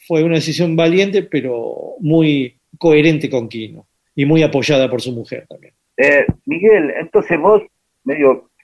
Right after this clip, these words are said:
Speaker 2: fuiste amigo y admirador, ¿y qué te quedó pendiente así con, pero no seguidor de su estilo de dibujo, ¿no? O sea,
Speaker 1: Mm.
Speaker 2: por eso, ¿qué, qué sentís que,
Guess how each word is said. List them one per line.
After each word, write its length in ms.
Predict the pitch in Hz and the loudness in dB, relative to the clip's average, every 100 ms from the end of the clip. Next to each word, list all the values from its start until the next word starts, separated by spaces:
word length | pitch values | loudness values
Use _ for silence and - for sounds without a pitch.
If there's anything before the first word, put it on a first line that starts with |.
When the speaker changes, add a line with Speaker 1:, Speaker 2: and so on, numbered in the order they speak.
| _ - | _ -8
Speaker 2:
fuiste 320 | 127 135 110 - | -6 -6 -6 -2
amigo 640 | 113 160 170 147 131 117 | -2 -2 0 4 4 4
y 200 | 110 110 | 2 2
admirador, 840 | 110 110 113 117 113 113 113 98 104 | 2 2 0 0 4 2 2 2 0
¿y 120 | - _ _ _ _ - | -8 _ _ _ _ -8
qué 100 | 214 | -2
te 200 | 208 208 | 0 0
quedó 440 | 151 147 123 113 | 2 4 4 2
pendiente 720 | - 113 117 120 110 107 107 101 | 0 -2 0 0 0 -2 0 0
así 260 | - 110 | 0 -4
con, 440 | - 101 95 90 - _ _ _ _ _ | 0 0 -2 -8 -14 _ _ _ _ _
pero 200 | - 143 | 0 4
no 140 | 190 - | 4 2
seguidor 480 | 170 143 151 170 | 2 2 4 4
de 200 | 139 - | 2 0
su 100 | - | -2
estilo 340 | 113 - 143 139 | -2 0 2 2
de 160 | 120 | 2
dibujo, 680 | 117 160 196 139 104 90 - _ _ - | 2 4 4 2 -2 -6 -8 _ _ -4
¿no? 100 | 170 | -2
O 280 | 196 - - | -2 -6 -2
sea, 220 | - 135 | 0 0
Speaker 1:
Mm. 160 | 127 - _ _ - | -4 -14 _ _ -4
Speaker 2:
por 160 | 160 | -2
eso, 220 | 156 143 - _ - | 0 -2 -4 _ -6
¿qué, 180 | 165 - | -6 -2
qué 140 | 156 - | -4 -2
sentís 420 | 156 - 147 135 | -4 0 0 0
que, 440 | 120 113 90 85 | 0 0 0 -4